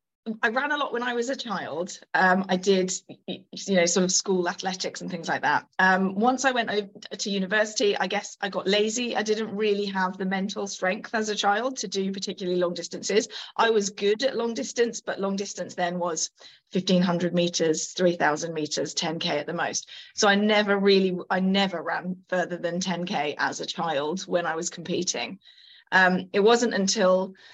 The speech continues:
later, I did start running again as a recreation as I was older. It wasn't until I was diagnosed with something called antiphospholipid syndrome, which is an immu-, autoimmune disorder. It causes recurrent miscarriage.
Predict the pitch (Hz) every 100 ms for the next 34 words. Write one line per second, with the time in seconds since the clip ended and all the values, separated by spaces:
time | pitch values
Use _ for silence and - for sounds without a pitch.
0 | - _ _ - 202 220 214 - 180 185
1 | 220 269 - - 262 262 240 240 240 233
2 | 226 226 220 214 - 202 190 196 196 -
3 | 190 196 196 214 196 196 - 175 175 170
4 | 180 196 196 196 - - 190 190 202 226
5 | 226 - 196 196 196 185 175 190 _ _
6 | _ _ _ _ - 208 208 208 202 -
7 | 220 - 196 185 190 185 190 185 - 185
8 | 175 156 - 180 175 190 190 - 185 -
9 | 180 180 190 196 190 196 247 - - -
10 | _ - 185 196 185 185 185 175 - -
11 | 190 190 180 180 180 - 170 160 151 _
12 | _ _ _ 220 214 - 233 233 226 220
13 | 208 214 208 180 - 180 - 170 123 175
14 | 196